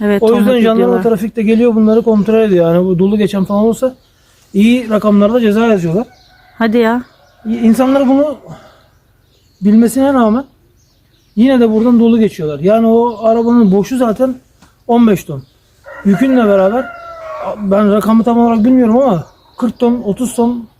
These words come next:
Speaker 2: o rakamlarda bir yük geçiyor buradan.
Speaker 1: Çünkü deli gibi tepesine kadar şey dolduruyorlar. E, tomruk yüklüyorlar.
Speaker 2: İşte bilinçsiz olduğumuz yüzden bunlar, jandarma da geliyor kontrol ama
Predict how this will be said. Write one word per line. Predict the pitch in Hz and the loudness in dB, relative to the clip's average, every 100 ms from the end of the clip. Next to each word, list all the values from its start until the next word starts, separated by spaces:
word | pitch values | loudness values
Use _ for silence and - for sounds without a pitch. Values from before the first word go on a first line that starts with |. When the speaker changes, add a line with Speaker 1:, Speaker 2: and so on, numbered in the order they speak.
| _ | _
Speaker 2:
o | 233 262 | -2 0
rakamlarda | 247 226 208 208 254 | 0 2 2 2 0
bir | 254 | 0
yük | 233 247 247 | 0 0 -2
geçiyor | 214 - 180 | -4 -2 -2
buradan. | 156 156 | -2 -4
Speaker 1:
Çünkü | 160 254 262 330 233 196 | 0 2 2 0 0 0
deli | 247 277 | 0 2
gibi | 269 269 269 | 0 -2 -4
tepesine | - 262 262 - 269 302 | -4 -6 -4 -2 0 0
kadar | - 277 277 320 - - - - - - | -2 -4 -2 -4 -6 -20 -20 -20 -20 -10
şey | - 285 311 | -4 -2 0
dolduruyorlar. | 302 262 226 226 202 196 196 - - - - - - - | 0 0 0 0 0 -2 -4 -10 -14 -20 -20 -20 -18 -10
E, | - 123 - | -8 -8 -6
tomruk | - 254 277 - | 0 2 2 0
yüklüyorlar. | 285 - 226 208 190 180 - - - - - - - - _ _ _ - - - - - - - - - - - - - - - | -2 -2 -2 0 -2 -6 -10 -18 -20 -20 -20 -20 -20 -20 _ _ _ -20 -20 -20 -20 -20 -20 -20 -18 -16 -14 -16 -20 -20 -20 -20
Speaker 2:
İşte | - - _ - | -20 -20 _ -16
bilinçsiz | 202 196 - 233 | -12 -12 -12 -4
olduğumuz | 226 214 220 233 220 | -2 0 -2 -6 -6
yüzden | 240 254 - - 247 | -4 -6 -8 -10 -10
bunlar, | 226 240 247 - - 277 - _ _ - 262 - | -8 -8 -8 -10 -14 -14 -18 _ _ -14 -12 -8
jandarma | 226 233 247 233 180 | -6 -2 -2 -2 -2
da | 226 | -4
geliyor | 226 240 220 | -4 -2 -2
kontrol | 220 208 233 240 | -4 -6 -4 -2
ama | 277 311 220 | -2 -2 -6